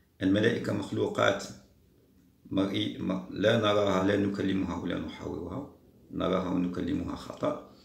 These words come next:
صلاة الجمعة واجبة في المسجد، ليست واجبة، خطأ. رعى سيدنا محمد صلى الله عليه وسلم الغنم في طفولته، صحيح.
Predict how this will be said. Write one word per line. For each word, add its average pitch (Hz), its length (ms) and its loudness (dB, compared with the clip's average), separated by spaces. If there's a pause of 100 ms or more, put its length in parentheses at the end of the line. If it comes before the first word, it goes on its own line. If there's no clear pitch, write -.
(220)
صلاة 117 400 2
الجمعة 113 440 4
واجبة 107 520 4
في - 120 -4
المسجد، 101 680 -2 (160)
ليست - 400 -6
واجبة، 82 300 -6
خطأ. - 600 -8 (420)
رعى 101 240 4
سيدنا 104 440 -2
محمد 98 400 0
صلى 98 200 -2
الله 95 200 2
عليه 92 160 0
وسلم 92 400 -2
الغنم 95 440 -2
في 98 160 -8
طفولته، 90 560 -6 (440)
صحيح. - 560 -6